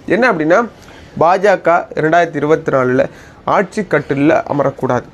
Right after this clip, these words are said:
ஏன் ஒட்டுமொத்த அந்த ச-, அவ்வளோ பெரிய மாநாட்டை கூட்டி எதற்காக பாஜகவுக்கு எதிர்ப்பா பேசணும், ஏன் பேசணும் அப்படின்னு பல கோணங்கள்ல நம்மளுக்கு கேள்விகள் எழுப்பலாம். அது மட்டும் இல்லாம முதலமைச்சர் அவர்கள் பேசிய பேச்சும்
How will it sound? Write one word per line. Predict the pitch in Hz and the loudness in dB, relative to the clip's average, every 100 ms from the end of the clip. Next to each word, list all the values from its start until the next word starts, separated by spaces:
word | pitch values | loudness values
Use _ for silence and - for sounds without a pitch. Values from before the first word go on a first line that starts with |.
| - - - - - - - | -20 -20 -20 -20 -20 -16 0
ஏன் | 180 269 | 2 4
ஒட்டுமொத்த | 277 208 233 233 226 214 202 190 - - | 2 2 2 0 2 2 4 2 -4 -4
அந்த | 170 214 214 165 135 - - | -2 0 2 2 0 -4 -2
ச-, | |
அவ்வளோ | 156 147 143 165 233 285 277 | 0 0 0 2 2 2 0
பெரிய | 240 220 | 0 0
மாநாட்டை | 170 175 220 202 175 | 2 2 2 0 -4
கூட்டி | 151 156 214 | -2 -2 0
எதற்காக | 208 262 247 220 190 | 0 2 2 0 0
பாஜகவுக்கு | 160 185 220 233 220 196 170 165 | 2 2 2 0 2 0 0 0
எதிர்ப்பா | 165 175 156 | 0 0 0
பேசணும், | 135 135 123 123 - - - | -2 -2 -8 -8 -14 -14 -2
ஏன் | 190 269 262 | 2 2 2
பேசணும் | 202 170 151 135 - 131 | 2 0 0 -4 -6 -4
அப்படின்னு | 143 165 180 | 0 2 0
பல | 170 156 151 | 0 0 2
கோணங்கள்ல | 151 160 156 147 151 | 0 2 2 2 2
நம்மளுக்கு | 143 127 131 | 0 -2 -2
கேள்விகள் | - 160 156 139 | 0 0 0 -2
எழுப்பலாம். | 131 139 135 123 175 - - - | -2 -2 0 -2 -2 -8 -20 -6
அது | 143 170 | -2 0
மட்டும் | 180 208 | 2 2
இல்லாம | 185 185 190 156 - - - | 2 2 2 0 -4 -12 -2
முதலமைச்சர் | 165 247 254 247 226 | 0 2 2 2 2
அவர்கள் | 214 190 175 | 2 2 2
பேசிய | 185 180 175 | 0 2 0
பேச்சும் | 170 170 165 180 196 | 2 0 0 -4 -4